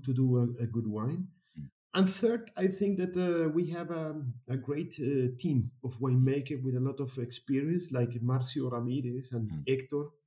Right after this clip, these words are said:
Speaker 1: Ursu-, uh, Hector Ursua, myself,
Speaker 2: Mm. Mm.
Speaker 1: that, that we do everything more simple, direct, easy. And at the end,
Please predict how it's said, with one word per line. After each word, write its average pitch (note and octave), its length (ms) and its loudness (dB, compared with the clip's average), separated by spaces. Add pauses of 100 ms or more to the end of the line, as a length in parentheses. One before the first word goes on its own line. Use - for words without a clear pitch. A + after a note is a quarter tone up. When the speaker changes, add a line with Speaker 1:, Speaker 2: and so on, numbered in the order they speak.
(440)
Speaker 1:
Ursu-, - 380 -12
uh, B2 160 -4
Hector B2+ 240 -4
Ursua, C3 680 0
myself, C#3+ 500 0 (400)
Speaker 2:
Mm. D3 40 -12
Mm. C#3 80 -10 (360)
Speaker 1:
that, - 260 -4
that D#3 200 2
we F3+ 100 6
do G3 560 6
everything F3+ 460 0
more D3 180 2
simple, E3+ 680 -2 (160)
direct, D#3+ 540 0 (200)
easy. F#3 460 4 (920)
And D#3 120 6
at - 100 4
the E3+ 100 6
end, G#3+ 260 6